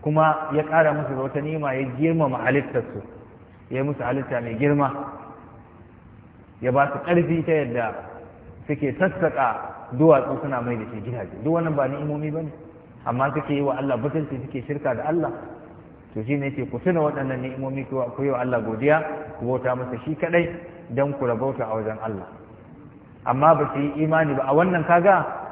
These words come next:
sai Allah ya ba mu labari cewa su waɗannan mutane na Annabi Hud alaihi salam suna da bambanci da mutanen Annabi Nuh alaihi salam. Domin a cikin wa'innan mala na mutanen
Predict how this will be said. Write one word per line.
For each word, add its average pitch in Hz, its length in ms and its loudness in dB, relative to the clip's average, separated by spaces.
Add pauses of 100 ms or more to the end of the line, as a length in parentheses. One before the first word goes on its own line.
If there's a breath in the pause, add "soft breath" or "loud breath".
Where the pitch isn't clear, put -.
(300)
sai 165 120 4
Allah 170 260 8
ya 156 80 8
ba 160 180 8
mu 151 100 4
labari 139 580 6
cewa 156 540 4 (1000)
su 170 80 4
waɗannan 175 640 6
mutane 151 460 2
na 151 360 2 (1000)
Annabi 147 360 2
Hud 170 200 2
alaihi 151 360 0
salam 165 320 2 (680)
suna 156 240 2
da 123 100 0
bambanci 156 580 2
da 127 100 -4
mutanen 127 420 -4
Annabi 117 340 -4
Nuh 117 160 -4
alaihi 101 280 -8
salam. 95 180 -12 (1700)
Domin 139 260 0
a 147 100 -2
cikin 175 220 -2
wa'innan 165 380 2
mala 165 420 6
na 156 80 2
mutanen 151 400 0